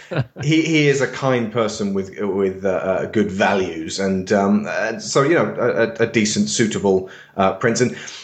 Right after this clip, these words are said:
I was also, we were thinking back, princes get it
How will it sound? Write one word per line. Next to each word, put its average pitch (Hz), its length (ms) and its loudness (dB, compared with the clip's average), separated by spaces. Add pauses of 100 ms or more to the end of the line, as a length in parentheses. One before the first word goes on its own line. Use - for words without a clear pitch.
(120)
I 160 80 0
was 185 120 4
also, 277 360 0
we 170 80 2
were 175 60 2
thinking 156 420 0
back, 196 340 0 (2000)
princes - 840 0
get 220 240 0
it 104 280 -4